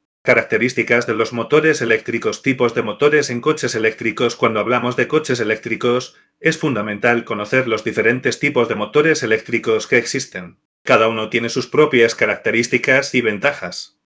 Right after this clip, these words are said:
Aquí te dejo los más comunes. Uno. Tipo de motor. Motor de corriente continua. D C. Descripción.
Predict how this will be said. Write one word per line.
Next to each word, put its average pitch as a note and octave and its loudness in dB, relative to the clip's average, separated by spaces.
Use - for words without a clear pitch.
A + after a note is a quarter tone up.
Aquí E3 2
te C3+ 2
dejo A#2 2
los A2 0
más B2+ 0
comunes. A2 -6
Uno. G#2 -6
Tipo D#3 2
de A2 2
motor. C3 -2
Motor B2 0
de B2 4
corriente C3 2
continua. B2+ 0
D B2+ 2
C. C#3+ 2
Descripción. B2+ -2